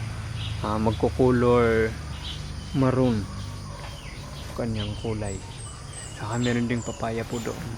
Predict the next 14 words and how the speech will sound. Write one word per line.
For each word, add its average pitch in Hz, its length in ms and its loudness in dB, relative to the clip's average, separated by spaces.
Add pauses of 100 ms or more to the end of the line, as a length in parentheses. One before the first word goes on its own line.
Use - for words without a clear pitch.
(920)
Sa - 80 0
banda 117 320 2
po 123 160 0
roon, 127 320 0
papaya. 113 480 -2 (880)
At 113 160 2
sa - 160 4
banda 123 320 6
po 123 160 6
roon 113 320 4 (1600)
ay 117 160 0 (1500)
merong, 131 560 4 (3500)
ah, 117 240 8
rambutan. 117 640 8